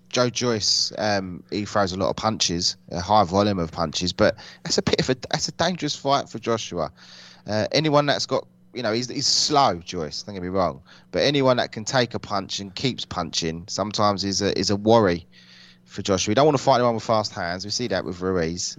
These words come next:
Uh, I mean, Usyk's got quick hands as well. We see that as well. So, look, I, I think he'd have to just try and, um,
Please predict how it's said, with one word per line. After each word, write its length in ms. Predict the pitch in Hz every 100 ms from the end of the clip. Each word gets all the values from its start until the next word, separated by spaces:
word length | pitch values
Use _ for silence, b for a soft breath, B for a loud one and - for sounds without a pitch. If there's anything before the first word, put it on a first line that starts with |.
| -
Uh, 300 | 101 98 92
I 60 | 92
mean, 140 | 104
Usyk's 440 | 110 107 - - - _
got 180 | - 101
quick 220 | - 101
hands 260 | 95 90 82
as 120 | 85
well. 200 | 95 90
We 80 | 90
see 220 | - 98
that 200 | 98 101
as 120 | 82
well. 160 | 104 98
So, 200 | - 104
look, 180 | 113 95
I, 140 | 92 - B B B B -
I 20 |
think 240 | - 147 -
he'd 140 | 131
have 120 | 127 -
to 100 | 110
just 260 | 113 -
try 320 | - 123 110
and, 100 | 101
um, 420 | 98 95 92 87